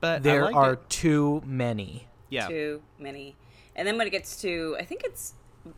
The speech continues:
Speaker 3: Arkham Knight where it starts to be like, the quizzes are just insane, and it's
Speaker 1: Yeah.
Speaker 3: like, "Ride the Batmobile, <laughs> like, as fast as you can."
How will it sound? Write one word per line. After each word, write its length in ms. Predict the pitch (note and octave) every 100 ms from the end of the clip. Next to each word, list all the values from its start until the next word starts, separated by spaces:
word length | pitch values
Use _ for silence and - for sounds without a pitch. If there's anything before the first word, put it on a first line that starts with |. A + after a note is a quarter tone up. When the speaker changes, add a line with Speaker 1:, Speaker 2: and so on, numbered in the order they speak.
| -
Speaker 3:
Arkham 360 | F#3 G3 F3+ D#3
Knight 280 | E3+ F#3
where 120 | D3 C#3
it 100 | -
starts 320 | - D3+ -
to 100 | -
be 120 | D#3
like, 460 | C#3 C3+ C3 - - - _ - - - - _ _ _ -
the 60 |
quizzes 540 | D#3 - B3 G#3+ E3+ C#3+
are 80 |
just 580 | C#3+ - C#4 G#3 F3 - -
insane, 1000 | D#4+ C4 A3+ G3+ - E4 D#4+ B3 F3+ E3
and 160 | D#3
it's 160 | F3+ -
Speaker 1:
Yeah. 160 | F3 F3
Speaker 3:
like, 160 | F3 - - - -
"Ride 280 | D#4+ B3+
the 80 | A3
Batmobile, 960 | G3+ - - A#3 A3+ A#3 - G3+ - -
<laughs> 40 |
like, 420 | D4 C4 G#3 G3 - - -
as 120 | A3+
fast 340 | - F4 E4 E4+
as 100 | E4
you 80 |
can." 560 | D#4+ G#4+ F#4 D#4 B3+